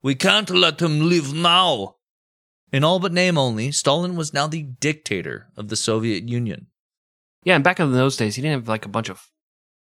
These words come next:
Speaker 2: followers to Photoshop his head onto, like, Rocky's body. So, like, they actually thought he was tough, you know? Not like maybe modern times.
Speaker 1: Didn't have that small, tiny bent arm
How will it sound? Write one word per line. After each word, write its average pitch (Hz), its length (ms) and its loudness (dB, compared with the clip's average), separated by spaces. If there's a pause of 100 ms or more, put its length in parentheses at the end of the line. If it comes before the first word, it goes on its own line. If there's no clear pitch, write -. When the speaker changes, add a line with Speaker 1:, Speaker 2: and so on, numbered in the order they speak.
(140)
Speaker 2:
followers 113 520 0
to 95 120 -14
Photoshop 107 680 -4
his - 180 -10
head 107 300 -2
onto, 104 160 -6
like, 92 240 -8
Rocky's 98 420 -4
body. 92 640 -4
So, - 200 -12
like, 71 220 -8
they 110 160 -6
actually 110 300 -8
thought 67 220 -10
he - 80 -16
was - 120 -16
tough, - 380 -14
you 76 80 -18
know? 67 220 -16 (920)
Not 120 160 -10
like - 140 -20 (600)
maybe 117 280 -10
modern 90 380 -14
times. - 480 -14 (640)
Speaker 1:
Didn't 117 240 -4
have 107 160 -4
that 101 180 -4
small, 107 340 -2
tiny 110 300 -4
bent 104 420 -2
arm 87 420 -6